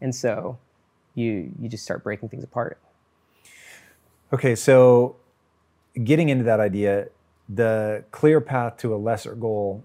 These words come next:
Speaker 2: is, I think, really interesting. I've told entrepreneurs, like, a million times, people don't end up failing because of a lack of opportunity. They end up failing because they pursue the wrong opportunity. Um, how do people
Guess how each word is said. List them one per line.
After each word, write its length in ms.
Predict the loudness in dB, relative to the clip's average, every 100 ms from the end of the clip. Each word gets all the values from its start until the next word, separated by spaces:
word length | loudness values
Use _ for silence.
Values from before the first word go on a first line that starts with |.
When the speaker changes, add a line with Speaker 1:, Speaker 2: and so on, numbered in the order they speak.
| _
Speaker 2:
is, 560 | -6 -4 -4 -4 -8 -14 -10
I 80 | -6
think, 180 | -6 -4
really 260 | -2 -2
interesting. 320 | -4 -6 -6
I've 160 | -6 -6
told 240 | -2 0
entrepreneurs, 720 | 0 -6 -6 -4 -2 -2 -2 -4
like, 240 | -6 -10 _ _
a 80 | -6
million 360 | -4 -2 -4 -6
times, 360 | -8 -10 -12
people 320 | -4 -2 0
don't 280 | 2 2 0
end 160 | -4 -4
up 160 | -4
failing 440 | -2 -2 0 -4 -6
because 340 | -6 -6 -4
of 220 | -2 -4
a 100 | -6
lack 320 | -4 -2 -4 -4
of 100 | -4
opportunity. 600 | -4 -6 -8 -6 -6 -6
They 80 | -6
end 140 | -6
up 80 | -4
failing 260 | -6 -6
because 160 | -10 -8
they 100 | -10
pursue 420 | -10 -14 -8 -8
the 100 | -6
wrong 440 | -6 -4 -4 -4 -8
opportunity. 640 | -12 -12 -14 -12 -12 -14 -18 _ _ _ -20 _ _
Um, 480 | -6 -4 -2 -4 -8 _ _ _ _ _ _ _ _ _ _
how 320 | -12 -2 0
do 120 | 2
people 640 | -2 -4 -4 -2 -2 -2